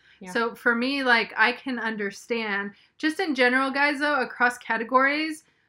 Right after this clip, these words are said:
Speaker 2: vintage patches do really, really well. Whether it be, um, you know, something connected to U S history, they, they do well and they sell
Speaker 1: Yeah,
Speaker 2: well.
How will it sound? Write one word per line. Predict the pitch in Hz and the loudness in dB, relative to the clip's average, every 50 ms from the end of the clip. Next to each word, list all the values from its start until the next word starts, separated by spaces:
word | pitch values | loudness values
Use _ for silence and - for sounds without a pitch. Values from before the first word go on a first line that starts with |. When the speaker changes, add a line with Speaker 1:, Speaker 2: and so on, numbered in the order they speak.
| _ _ _ _ | _ _ _ _
Speaker 2:
vintage | 208 208 233 247 254 254 - 302 285 262 - | -8 -4 -4 -2 -4 -2 -4 -4 -4 -4 -8
patches | - - 220 220 233 233 - 285 285 277 240 | 0 4 4 4 4 2 -2 -4 -4 -4 -6
do | - - 240 240 226 208 | -6 -4 -4 -4 -4 -6
really, | 196 208 220 214 214 214 214 214 208 202 196 | -6 -4 -2 0 0 0 -2 -2 -2 -2 -2
really | 190 196 196 196 196 196 | -2 -4 -4 -4 -4 -6
well. | 196 190 185 180 175 - - - _ _ _ _ _ | -6 -4 -2 -2 -2 -4 -6 -12 _ _ _ _ _
Whether | - 233 240 214 226 233 | -2 0 0 2 2 2
it | 233 226 226 - | 0 0 -2 -4
be, | 247 226 220 220 208 | -8 -6 -4 -6 -6
um, | - - 214 208 202 196 196 190 185 180 - _ _ - _ _ _ | -2 2 4 4 4 4 2 -2 -6 -12 -16 _ _ -20 _ _ _
you | 240 214 | -8 -6
know, | 208 190 180 - | -6 -6 -8 -10
something | - - 269 262 - 294 269 254 | -8 -6 -6 -4 -4 -4 -4 -4
connected | - 262 233 220 214 214 220 220 - 240 220 220 220 | -6 -6 -6 -2 -2 -2 -2 -2 -2 -2 -2 -2 -4
to | - - 220 | -8 -10 -8
U | 202 208 208 202 | -6 -4 -2 -2
S | 196 190 - - | -2 -2 -4 -10
history, | - 214 214 - - - 240 240 247 247 247 233 190 | -12 -12 -12 -12 -6 -4 -2 -2 -2 -2 -4 -6 -6
they, | 196 214 208 202 - - | -6 -6 -6 -6 -6 -10
they | - 214 | -8 -8
do | 196 180 294 330 320 | -6 -4 -4 -4 -2
well | 240 226 269 269 | 0 0 0 2
and | 233 196 196 | 0 -2 -4
they | 202 202 | -6 -8
sell | 202 208 214 | -8 -2 0
Speaker 1:
Yeah, | 214 214 226 220 | 2 2 2 2
Speaker 2:
well. | 165 165 160 160 | 0 -2 -4 -8